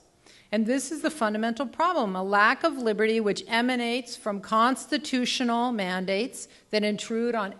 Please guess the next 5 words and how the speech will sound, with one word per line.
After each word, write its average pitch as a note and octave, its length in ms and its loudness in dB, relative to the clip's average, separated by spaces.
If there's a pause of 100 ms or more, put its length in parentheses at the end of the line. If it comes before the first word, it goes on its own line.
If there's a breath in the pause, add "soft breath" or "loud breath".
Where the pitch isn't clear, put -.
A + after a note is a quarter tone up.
every A#3+ 500 -2
aspect G#3+ 640 0
of F#3+ 160 -8
human G3 380 -4
action. F3+ 500 -4